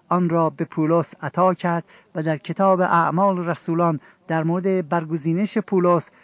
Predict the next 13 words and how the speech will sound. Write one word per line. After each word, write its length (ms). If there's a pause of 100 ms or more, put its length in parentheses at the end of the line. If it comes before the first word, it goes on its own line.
(160)
به 80
عنوان 420
رسول 440
عیسی 420
مسیح 340
که 220 (300)
دشمن 500
سرسخت 540
عیسی 520
بود، 260 (260)
به 80
طور 260
مفصل 680